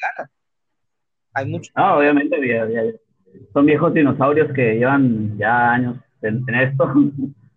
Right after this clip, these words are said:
Speaker 1: Exacto, mira,
Speaker 2: Ahora
Speaker 1: eh, perdón, mira, yo he pasado por personas que tienen muchos años entrenando.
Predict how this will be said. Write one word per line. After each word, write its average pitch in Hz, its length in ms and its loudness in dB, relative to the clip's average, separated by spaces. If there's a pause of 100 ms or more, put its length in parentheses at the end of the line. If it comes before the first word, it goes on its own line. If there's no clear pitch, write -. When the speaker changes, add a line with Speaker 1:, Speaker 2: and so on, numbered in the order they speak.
(880)
Speaker 1:
Exacto, 160 580 -2
mira, 165 260 2
Speaker 2:
Ahora 131 240 0 (920)
Speaker 1:
eh, 180 80 -20 (120)
perdón, 185 480 -2
mira, 180 220 0
yo 185 180 0
he 214 60 -4
pasado 254 600 0
por 190 220 -2
personas 196 460 -4
que 175 120 -6
tienen 208 360 -4
muchos 233 280 -8
años 220 260 -6
entrenando. 160 680 -6